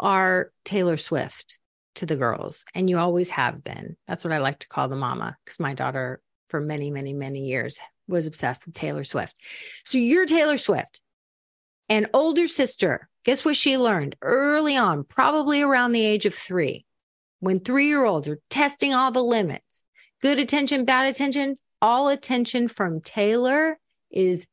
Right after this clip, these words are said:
amazing, okay? If I am at the Taylor Swift concert and I've got front row seats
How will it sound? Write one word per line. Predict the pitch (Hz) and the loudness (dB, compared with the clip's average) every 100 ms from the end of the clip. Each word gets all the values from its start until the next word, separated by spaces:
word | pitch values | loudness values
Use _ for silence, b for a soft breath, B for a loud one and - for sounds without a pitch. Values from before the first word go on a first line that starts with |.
| _ _ - | _ _ -4
amazing, | 202 196 180 143 98 - _ _ _ _ 190 | 0 2 0 -2 -6 -12 _ _ _ _ -10
okay? | 180 202 240 B B - | 0 0 0 B B -2
If | 254 - | 0 2
I | 302 359 | 2 2
am | 392 302 - _ - | 2 0 -4 _ 0
at | 240 - | 0 0
the | |
Taylor | 269 285 294 | 0 2 2
Swift | 269 285 285 | 2 0 0
concert | 214 180 185 175 | -2 0 0 -2
and | 190 196 | 0 2
I've | 233 277 - - | 2 2 -2 2
got | 247 240 | 2 2
front | - 233 | 0 0
row | 226 226 | 2 0
seats | 226 170 151 | 0 -2 -4